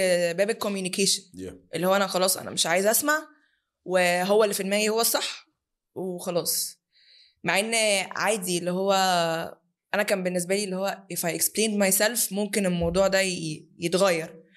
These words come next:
Speaker 1: والحركه بتاعت <laughs> لما، آه، سودان يا جماعه، لما في الفتره دي لما شافني،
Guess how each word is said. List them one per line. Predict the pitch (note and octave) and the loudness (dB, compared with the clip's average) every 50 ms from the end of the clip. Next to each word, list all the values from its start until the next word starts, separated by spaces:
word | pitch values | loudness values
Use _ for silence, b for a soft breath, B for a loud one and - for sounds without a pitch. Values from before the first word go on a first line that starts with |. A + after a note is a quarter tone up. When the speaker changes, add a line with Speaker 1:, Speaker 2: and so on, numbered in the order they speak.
| B B B B B B B B B B - | B B B B B B B B B B 0
Speaker 1:
والحركه | F#3+ G#3 G#3 - C#4+ C4+ C#4+ C#4+ C#4 | 0 2 4 4 4 4 4 4 2
بتاعت | B3+ C#4+ - A#3 G#3+ G#3+ G#3+ A3 A3 - | 0 2 2 2 4 4 2 2 2 4
<laughs> | G#4 A4 A4 G4+ F4 C#4+ - - - - - - - - - - - - - - _ _ C#5 C#5+ C#5 B4 B4 C5 - D4+ | 6 8 8 8 6 4 2 -2 -4 -6 -8 -10 -12 -14 -14 -18 -20 -20 -20 -20 _ _ -10 -8 -8 -8 -10 -2 2 2
لما، | D4 B3 C4 B3+ B3+ E4+ - - B C5+ D5 C#5+ C#5+ C5+ G4+ B B - | 2 2 2 0 0 0 0 -4 B -6 -4 -4 -4 -6 -6 B B 0
آه، | - G3 G3 G3+ G3+ | 2 4 4 4 2
سودان | G3+ G#3 A#3 B3+ | 2 0 0 0
يا | C#4 | 0
جماعه، | C4+ B3 A#3+ A#3+ B3 C4+ C4+ B3 | 0 0 0 2 2 2 2 2
لما | A#3 G#3+ F#3+ | 2 0 0
في | F#3+ | -2
الفتره | G3+ - A#3 A#3+ A#3+ C4+ | -2 -2 0 0 0 0
دي | B3 G3+ A#3+ B3+ | 0 -2 0 0
لما | C4 A#3+ A3 G3+ | 0 0 0 0
شافني، | F#3 - G#3 A3+ - - C4+ C#4+ | 0 0 0 0 0 -2 -2 -2